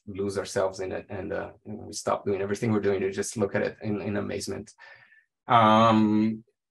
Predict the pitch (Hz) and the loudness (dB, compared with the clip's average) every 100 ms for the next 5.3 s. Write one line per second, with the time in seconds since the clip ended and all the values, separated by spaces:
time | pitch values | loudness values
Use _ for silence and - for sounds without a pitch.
0 | _ _ 156 135 135 127 - 165 160 160 | _ _ 0 2 2 0 4 2 4 2
1 | 170 170 175 165 - - - - - 127 | 2 0 -2 -2 -6 -12 -14 -14 0 0
2 | 127 - - - 139 123 135 110 - 131 | 0 -12 -14 -6 -6 -2 -4 -4 -8 -4
3 | 127 135 135 120 113 110 101 110 135 160 | 0 2 2 2 2 2 4 4 4 0
4 | 156 - 120 107 104 117 - 120 110 113 | -2 -10 -6 -2 0 -2 -2 -4 -2 -6
5 | 101 - - | -8 -12 -16